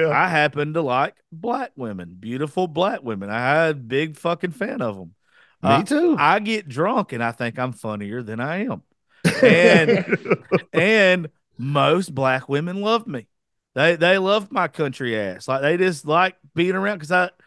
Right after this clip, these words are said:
Speaker 2: I just have fun with 'em. Like, I don't, I don't see any woman, if you're attractive, different. It does not matter, creed, color, background, whatever. If I'm attracted to you, I'm attracted to you, and I'm gonna treat you the same way.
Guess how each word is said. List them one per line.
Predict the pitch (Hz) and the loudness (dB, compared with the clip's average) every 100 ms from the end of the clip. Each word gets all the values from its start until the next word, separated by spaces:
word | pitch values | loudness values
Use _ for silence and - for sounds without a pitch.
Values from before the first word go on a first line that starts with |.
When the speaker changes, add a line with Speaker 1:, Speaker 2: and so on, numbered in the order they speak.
| _ _ | _ _
Speaker 2:
I | 185 | -2
just | 202 | 2
have | 220 180 | 2 2
fun | 233 202 | 0 0
with | 151 110 | 0 -2
'em. | 85 80 | -4 -8
Like, | - 151 | -4 0
I | 175 | 2
don't, | 196 180 - _ _ _ _ | 2 0 -6 _ _ _ _
I | 165 202 | 0 2
don't | 226 226 165 | 2 0 -4
see | - 185 185 160 - | -2 0 0 -2 -4
any | 160 170 175 | -6 -6 -6
woman, | 151 143 147 135 107 98 98 | -6 -4 -4 -2 -4 -6 -10
if | - 110 | -12 -10
you're | 131 131 | -6 -6
attractive, | 110 - 131 110 104 95 | -6 -4 -2 -2 -8 -8
different. | 113 - 107 107 | -8 -8 -12 -12
It | 117 | -4
does | 147 143 | -2 -2
not | 139 | -6
matter, | 135 131 131 117 | -4 0 0 -2
creed, | - 147 143 135 | -4 -2 -2 -4
color, | 151 139 135 127 | -2 0 0 -2
background, | 113 127 123 120 117 113 | -2 -2 -2 -4 -4 -2
whatever. | 139 185 160 120 - _ | -4 -4 -4 -8 -12 _
If | 127 123 | -8 -2
I'm | 175 | -2
attracted | 147 - 156 127 117 | -2 0 0 -2 -6
to | |
you, | 123 | -6
I'm | 113 | -6
attracted | 131 - 160 117 | -2 -2 -2 -4
to | 104 | -8
you, | |
and | 101 | -6
I'm | 113 | -6
gonna | 131 | -6
treat | 117 127 117 | -6 -8 -8
you | |
the | 113 | -10
same | 104 120 117 | -8 -6 -4
way. | 190 147 | -4 -4